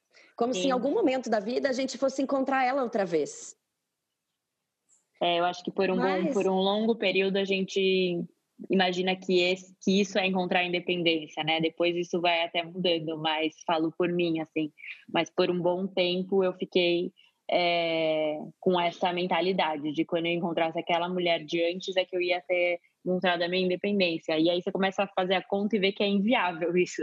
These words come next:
Speaker 2: né? Que você nunca vai
Speaker 1: Sim,
Speaker 2: chegar
Speaker 1: e
Speaker 2: nessa
Speaker 1: você
Speaker 2: equação.
Speaker 1: sabe, Dani, e assim, puerpério, eu considero que eu saí do meu puerpério há um ano atrás.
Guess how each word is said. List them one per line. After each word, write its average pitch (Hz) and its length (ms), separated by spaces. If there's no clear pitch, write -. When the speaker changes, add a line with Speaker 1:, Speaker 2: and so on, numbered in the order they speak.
Speaker 2:
né? 180 100
Que - 80
você 196 100
nunca 202 240
vai 220 100
Speaker 1:
Sim, - 80
Speaker 2:
chegar 202 160
Speaker 1:
e - 40
Speaker 2:
nessa 240 140
Speaker 1:
você 240 60
Speaker 2:
equação. 233 260
Speaker 1:
sabe, 381 160
Dani, 240 400
e 247 240
assim, 240 440
puerpério, 262 880
eu 240 260
considero 254 920
que 220 180
eu 202 340
saí 240 440
do 269 140
meu 233 140
puerpério 233 800
há 247 340
um 294 160
ano 269 180
atrás. 285 560